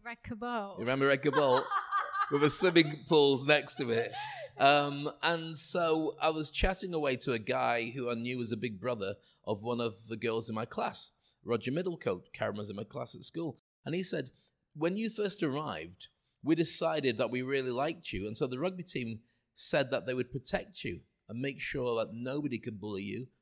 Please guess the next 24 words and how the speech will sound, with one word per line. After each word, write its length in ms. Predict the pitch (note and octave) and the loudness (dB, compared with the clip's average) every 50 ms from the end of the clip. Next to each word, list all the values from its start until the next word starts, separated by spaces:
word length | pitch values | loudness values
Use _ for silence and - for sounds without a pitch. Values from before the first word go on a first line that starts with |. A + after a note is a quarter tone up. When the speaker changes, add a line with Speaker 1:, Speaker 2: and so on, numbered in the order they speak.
| _ - | _ -8
Speaker 2:
nobody 220 | G#2+ B2+ C#3+ C#3+ | -6 -6 -6 -6
could 180 | - - - - | -6 -8 -10 -8
pick 220 | - F3 E3+ - | -10 -12 -10 -8
on 80 | B2 F#2+ | -8 -8
you." 240 | D#2+ D#2+ F2 G#2 B2 - _ _ _ _ _ _ _ _ _ _ _ _ _ _ _ - | -8 -8 -12 -12 -14 -16 _ _ _ _ _ _ _ _ _ _ _ _ _ _ _ -2
And 340 | C#3+ C#3+ C#3+ C#3+ C#3+ C#3 C3+ B2 - - - _ _ _ _ _ | 0 0 0 0 -4 -6 -4 -4 -6 -6 -8 _ _ _ _ _
that's 200 | C#3+ D3+ C#3+ - | -2 -2 -2 -2
what 100 | E3 C#3 | -4 -4
we 80 | C3+ C#3 | -2 -2
did. 240 | C#3+ G3 F#3+ C3+ A#2+ | 0 0 0 -2 -2
We 80 | B2+ C#3 | -2 -2
were 60 | C3 - | 0 0
unsung 380 | F#3 F#3 F#3+ - - - C#3 | -2 -2 -2 -4 -4 -4 -4
heroes. 360 | C3 D3+ E3+ F3+ C#3+ A#2+ A2+ A#2 | -4 -2 -2 -2 -2 -2 -2 -4
And 60 | C#3+ | -4
I 60 | F3+ | -4
didn't 280 | G3 G3+ F3 B2+ A#2 G2 | -2 -2 -4 -4 -6 -10
realize 400 | A2+ C3 D3+ F3 F3 D3+ C3 A#2+ | -6 -4 -2 -2 0 -2 -2 -4
this 160 | C3+ A#2 A2 A#2+ | -6 -8 -10 -10
until 220 | A2+ - D3 B2+ | -8 -6 -4 -4
I 20 | |
was 140 | A#2 A2 G#2 | -4 -4 -6
maybe 180 | A2 G#2+ G2+ G2 | -6 -8 -8 -8
twenty-one. 720 | - - B2+ A2+ G#2 - A2+ G#2+ B2 C#3 A2 - G#2 | -10 -10 -10 -10 -10 -10 -10 -10 -10 -10 -10 -10 -12